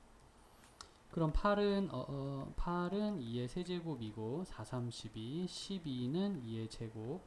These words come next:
삼이죠. 음, 그럼 최소 공배수는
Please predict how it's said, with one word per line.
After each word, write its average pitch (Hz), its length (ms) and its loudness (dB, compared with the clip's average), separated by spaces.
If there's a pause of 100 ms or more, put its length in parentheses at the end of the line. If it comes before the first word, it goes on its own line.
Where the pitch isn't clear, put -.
삼이죠. 160 600 -2 (1900)
음, 110 360 -10 (380)
그럼 120 160 -8
최소 190 320 -2
공배수는 131 800 2